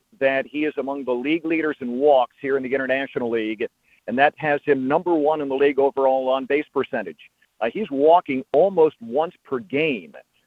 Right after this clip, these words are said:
uh, which especially in today's modern game, in which guys are looking to put up power numbers all the time, when you've got a guy who's walking almost every night, uh, that tells you something about the discipline he has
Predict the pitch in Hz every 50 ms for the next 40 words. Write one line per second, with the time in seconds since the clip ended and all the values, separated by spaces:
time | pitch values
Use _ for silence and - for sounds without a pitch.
0 | _ _ _ - 113 117 117 113 117 127 135 - - 123 - _ 170 170 170 -
1 | 151 156 156 139 135 131 _ - 131 143 151 147 - - 123 135 147 151 160 151
2 | 143 117 147 143 143 143 143 147 135 _ _ _ _ _ _ _ 107 107 110 120
3 | - - 139 135 135 139 135 _ 127 120 135 143 - 147 135 135 135 127 - 123
4 | _ - 131 123 120 _ - 143 147 156 156 139 139 143 143 139 143 135 _ 143
5 | 131 135 - 131 123 - 135 135 135 131 120 131 170 190 185 151 147 131 127 139
6 | 135 135 135 - 123 113 _ 110 110 123 143 147 147 - 127 120 123 127 147 156
7 | 135 120 _ - 143 151 120 123 117 113 120 135 135 110 101 - - _ _ _
8 | _ _ _ _ _ _ - 107 214 - 139 - _ 175 175 170 - 143 135 _
9 | 160 143 - 151 139 127 107 127 127 127 123 _ 127 110 120 117 113 _ 139 156
10 | _ - 151 _ - 147 135 135 135 123 131 135 131